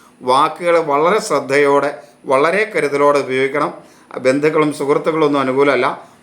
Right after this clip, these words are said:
വാക്കുകൾ മൂലം ചില ദോഷങ്ങൾ ഉണ്ടാകാൻ സാധ്യതയുള്ള ദിവസമാണ്. കുറച്ച് നാളത്തേക്ക് കൂടെ അത് ഉണ്ടാവും,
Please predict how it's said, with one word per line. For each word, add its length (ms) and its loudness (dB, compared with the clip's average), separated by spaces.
വാക്കുകൾ 520 2
മൂലം 320 -2
ചില 140 -2
ദോഷങ്ങൾ 560 0
ഉണ്ടാകാൻ 340 0
സാധ്യതയുള്ള 540 0
ദിവസമാണ്. 640 0
കുറച്ച് 240 -12
നാളത്തേക്ക് 300 -8
കൂടെ 140 -4
അത് 80 -4
ഉണ്ടാവും, 320 -4